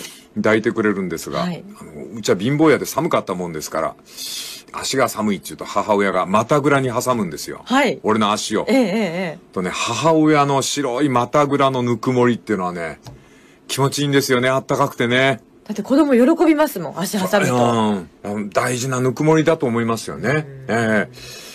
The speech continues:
Speaker 1: スキンシップってのはああいうことだと思いますね。
Speaker 2: うん。
Speaker 1: さて、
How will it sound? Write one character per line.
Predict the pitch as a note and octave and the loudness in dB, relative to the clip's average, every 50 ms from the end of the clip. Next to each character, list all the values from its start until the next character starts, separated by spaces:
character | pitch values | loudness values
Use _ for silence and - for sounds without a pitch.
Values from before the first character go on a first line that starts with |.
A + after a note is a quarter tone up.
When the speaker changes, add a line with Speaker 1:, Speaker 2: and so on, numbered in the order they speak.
| - - - | -20 -18 -14
Speaker 1:
ス | - - - - | -12 -10 -10 -6
キ | - D3 E3 | -2 2 2
ン | F3+ | 2
シ | E3 - A#3 A#3 | 2 0 -4 -6
ッ | |
プ | G#3 - D#3 | -4 -4 -6
っ | - | -4
て | - G#2 | -2 -4
の | F2+ E2 | -4 -2
は | D#2+ E2+ | -2 -4
あ | |
あ | F2+ G2 | -2 -2
い | B2 | 0
う | B2 | 0
こ | - D3 | 0 2
と | C3+ - | 2 2
だ | F3 | 0
と | - - | 0 -2
思 | D#2+ D2+ | -10 -14
い | D2 | -16
ま | - - | -14 -12
す | - - | -6 -4
ね。 | G#2+ F#2+ - | -4 -4 -4
Speaker 2:
う | - | -8
ん。 | - - - - - - - - - - | -18 -20 -20 -20 -18 -18 -18 -18 -16 -14
Speaker 1:
さ | - - - - - A3 C#4 - | -12 -10 -10 -6 -2 -2 -2 0
て、 | - C#3+ G#2 - | 0 0 0 -2